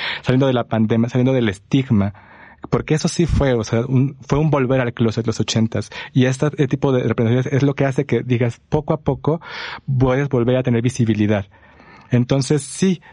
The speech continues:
eh, sí, por supuesto, es, es importante la película, eh, eh, y puede ser considerada como parte de la memoria L G B T fílmica, pero sí,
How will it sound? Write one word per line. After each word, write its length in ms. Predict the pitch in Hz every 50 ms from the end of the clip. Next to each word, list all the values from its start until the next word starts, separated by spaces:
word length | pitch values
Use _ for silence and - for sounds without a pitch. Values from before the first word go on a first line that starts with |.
| - - - - - _ -
eh, 360 | 139 131 131 127 123 127 - _ _ -
sí, 200 | - - - 185
por 160 | - - 175
supuesto, 540 | 156 - 139 - 151 147 135 - - 151 143
es, 180 | 139 131 - -
es 180 | - 139 - -
importante 640 | 156 143 - 123 117 - - 127 123 123 - - 131
la 120 | 131 120
película, 520 | - 120 110 107 - - 117 110 113 131 147 - - - - - - - - - -
eh, 380 | - 123 117 113 113 113 113 - _ -
eh, 220 | 123 117 120 131 -
y 160 | 139 120 117
puede 280 | - - 131 131 147 139
ser 300 | 147 139 - 127 131 131
considerada 380 | - - 120 - 123 117 117
como 220 | - - 113 107 104
parte 360 | - - 120 123 - - 135
de 100 | 123 113
la 140 | 110 107 104
memoria 500 | 107 101 101 113 123 131 131 117 107 110
L 200 | 117 107 107 113
G 140 | - 120 110
B 100 | 107 104
T 140 | - 110 101
fílmica, 560 | - - 127 120 117 120 120 - - 120 151 - - - - - - - _ _ _ - _ - - - - - _ _ _ - - - -
pero 340 | - 120 113 110 117 117 113
sí, 500 | - - - - 143 135 135 135 135